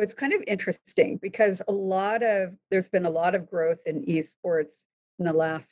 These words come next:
few years and certainly during the pandemic. Uh, but you're, you've been around for a while. So how has this recent, um, huge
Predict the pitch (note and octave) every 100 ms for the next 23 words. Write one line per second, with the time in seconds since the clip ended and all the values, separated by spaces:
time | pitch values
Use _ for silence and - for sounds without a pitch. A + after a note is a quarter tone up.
0 | _ F#3 D#3+ D#3 D#3+ D#3 D#3 - D#3+ D#3
1 | C#3 - F#3+ F3+ F3 E3 D3+ E3+ E3 D#3+
2 | D#3 - - E3+ D#3 E3 E3+ D#3 - _
3 | _ _ _ _ F#3 F3+ E3 F#3+ F#3+ A#3+
4 | A#4 G#4+ D4 A#3 G4 G4+ D4+ B3 F3+ G3
5 | C4 - D#3+ - - - - _ _ _
6 | - A#3 A3 G#3+ A3 _ _ _ - B3
7 | C4+ C#4+ D#4+ B3 B3 A3+ G#3 G3 E3 F3
8 | E3 - E3+ E3 F#3+ A#3 A#3+ F#3 D#3 -
9 | - - G3 F3+ E3+ E3 D#3+ - _ _
10 | _ _ - - B3+ B3 A3 E3+